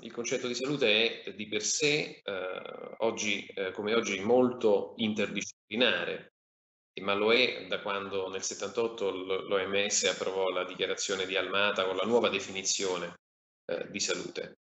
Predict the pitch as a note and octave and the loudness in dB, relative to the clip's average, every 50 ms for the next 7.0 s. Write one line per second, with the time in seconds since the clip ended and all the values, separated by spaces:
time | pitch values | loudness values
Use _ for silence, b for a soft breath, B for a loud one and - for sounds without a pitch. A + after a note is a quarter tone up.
0 | _ _ _ - A#2 A#2 - A#2 A2+ A#2 A2+ A2+ A#2+ G#2+ G#2+ G#2+ G#2 G#2 G2+ A2 | _ _ _ -2 0 0 2 2 2 2 2 4 4 4 4 4 4 2 2 0
1 | A2 G#2 G2+ G2+ G2 F#2+ F#2+ - - C3 B2 B2 - A2+ G#2+ G#2+ - - A#2+ A2 | -2 0 0 0 -2 -2 -4 -6 -6 -6 -6 -4 -4 -6 -4 -4 0 2 4 4
2 | A2 - - - - A2 G2+ G2+ G2+ G2+ - G#2+ G#2 G2 G2 G2+ A#2 A#2 G#2+ G2+ | 4 4 2 0 0 2 2 4 2 0 -2 -6 -4 -4 -2 0 2 2 2 2
3 | G2 - - G#2 - - F#2+ G2+ G2 F2 - G#2 F#2+ F#2+ G2 F#2+ F#2 F#2+ G2 F#2 | 2 0 -2 -2 -2 -2 -4 -4 -4 -4 -4 -4 -2 0 2 0 2 2 0 0
4 | F#2 F#2 F#2 - - - F#2+ F2+ F2 - - F2 F2 F2 E2+ E2 E2 D#2+ - _ | 0 0 0 0 0 0 0 -2 -2 -4 -4 -4 -6 -8 -8 -10 -12 -12 -16 _
5 | _ _ - D2+ - _ _ _ _ _ _ - A#2 A2+ - G#2 G#2 G2 - - | _ _ -20 -20 -20 _ _ _ _ _ _ -6 -6 -4 -4 -4 -2 -2 0 0
6 | G2+ G2 G2 G2 G2+ A#2 B2 A#2 - G#2 F#2+ F2+ F2 F2 F2+ - - - - - | 0 0 0 0 0 0 2 2 2 0 -2 -4 -6 -6 -6 -6 -6 -8 -8 -12